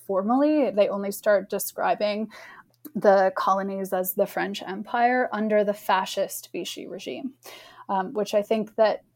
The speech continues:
it does indicate that Republican ambivalence about empire did not entirely disappear, even in the early twentieth century, when, um, most scholars would agree, I think, that the popularity of the colonial empire in France was probably at its height.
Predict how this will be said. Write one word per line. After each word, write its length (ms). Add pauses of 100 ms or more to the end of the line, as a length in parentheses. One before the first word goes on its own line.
(260)
it 120
does 220
indicate 460
that 160
Republican 640
ambivalence 880
about 480
empire 760 (400)
did 200
not 340
entirely 580
disappear, 540
even 440
in 80
the 100
early 300
twentieth 420
century, 480
when, 340 (460)
um, 380
most 340
scholars 440
would 120
agree, 320
I 40
think, 220
that 180
the 80
popularity 840
of 100
the 80
colonial 480
empire 520
in 100
France 480
was 140
probably 540
at 140
its 200
height. 360